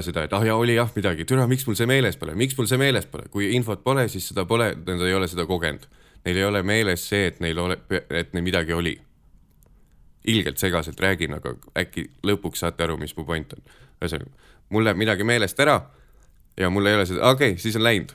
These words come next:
vaid mul tekib see, et mul, see oli mingi fucking geniaalne asi, ma pean teadma, mis see oli, mi-, miks mul see meelest ära läks, kuidas ma ei saa-, ja siis ma lähen retsilt kettasse enda peale.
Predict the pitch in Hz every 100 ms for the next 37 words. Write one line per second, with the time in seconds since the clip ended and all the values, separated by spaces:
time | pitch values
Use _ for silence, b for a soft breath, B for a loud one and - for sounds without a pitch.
0 | - 90 87 95 92 110 101 87 107 92
1 | - 92 - 127 127 123 131 107 123 131
2 | 104 131 135 143 110 127 123 95 90 120
3 | 101 120 95 101 - 113 104 95 113 143
4 | 151 151 107 95 104 147 131 127 123 113
5 | 107 - B B B B 143 135 107 104
6 | 127 117 B B B B - - - -
7 | _ _ - - - - 107 104 - 101
8 | 98 92 123 123 95 - 113 - 87 85
9 | 80 76 -